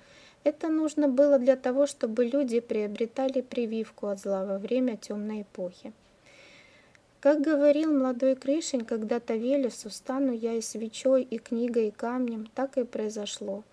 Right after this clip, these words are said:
Крышень нес свет духовного просвещения, символ свечи и книги,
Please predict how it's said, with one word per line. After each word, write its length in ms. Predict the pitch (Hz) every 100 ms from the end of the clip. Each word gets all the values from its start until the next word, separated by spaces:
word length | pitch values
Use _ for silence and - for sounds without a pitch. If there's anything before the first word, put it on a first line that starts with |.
| _ - - _ _
Крышень 540 | - 277 359 - 262 240
нес 180 | 226 220
свет 340 | - 277 294
духовного 600 | 240 220 269 269 247 226
просвещения, 920 | 214 220 - 226 214 - 208 202 190
символ 460 | 196 - 240 226 220
свечи 600 | - 220 220 - 254 254
и 40 |
книги, 480 | 254 - 202 196 208